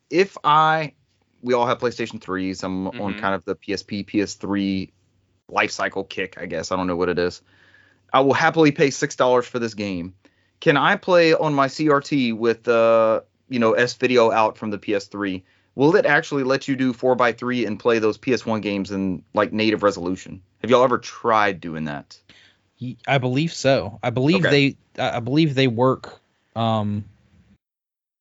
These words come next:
Speaker 3: just kinda like how it does on the Vita. You know, when you download
Speaker 1: Yeah.
Speaker 3: one of, any of those P S classics, you can play it in original. You can stretch it to full. Um,
Speaker 1: So just set, you're
Speaker 3: or,
Speaker 1: thinking just
Speaker 3: yeah.
Speaker 1: set the P S three to,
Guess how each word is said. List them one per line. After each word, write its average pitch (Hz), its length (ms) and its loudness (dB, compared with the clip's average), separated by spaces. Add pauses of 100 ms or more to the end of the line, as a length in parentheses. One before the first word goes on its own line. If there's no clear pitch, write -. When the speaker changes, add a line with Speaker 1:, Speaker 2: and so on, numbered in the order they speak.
(140)
Speaker 3:
just - 160 -4
kinda 160 180 4
like 160 180 6
how 151 140 6
it 120 60 2
does 127 180 2
on 143 100 4
the 117 80 4
Vita. 107 340 0 (1000)
You 117 140 0
know, 113 100 2
when 113 160 2
you 113 120 2
download 117 360 2
Speaker 1:
Yeah. 127 140 6
Speaker 3:
one 127 60 0
of, 113 100 -4
any 127 240 2
of 117 100 6
those 117 140 4
P 120 200 -2
S 113 140 -2
classics, 113 560 -2
you 110 120 -4
can 107 120 -4
play 117 240 2
it 104 120 0
in 104 120 -4
original. 113 680 0 (280)
You 107 140 -2
can 101 320 -2 (320)
stretch - 480 2
it 120 120 -2
to 95 80 -6
full. 113 920 2
Um, 98 260 -4
Speaker 1:
So 127 100 2
just 95 260 0
set, 127 260 2
you're 110 120 0
Speaker 3:
or, 98 60 0
Speaker 1:
thinking 123 240 0
just 117 140 -2
Speaker 3:
yeah. 117 100 4
Speaker 1:
set 90 80 2
the - 80 -4
P 120 180 -2
S 110 120 -2
three 113 320 -4
to, 104 460 -4